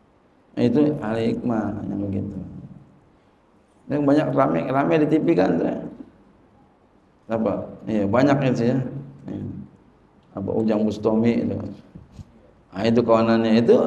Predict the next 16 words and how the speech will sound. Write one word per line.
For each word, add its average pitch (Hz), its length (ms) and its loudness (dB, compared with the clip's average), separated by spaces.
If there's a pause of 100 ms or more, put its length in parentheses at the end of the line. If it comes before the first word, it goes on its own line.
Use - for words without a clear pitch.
ahli 151 320 2
hikmah 202 320 2
itu. 165 220 0 (1400)
Tapi 131 240 0
sekarang 147 400 4
panggil 127 240 2
Ustaz 120 560 -2
ya. 113 160 -4 (320)
<laughs> 113 320 -4
Ustaz. 185 260 4 (1040)
Ahli - 240 -2
hikmah, - 240 -6
Pak. - 120 -12 (2000)
Iya, 135 320 8
iya, 120 320 4
iya. 120 60 4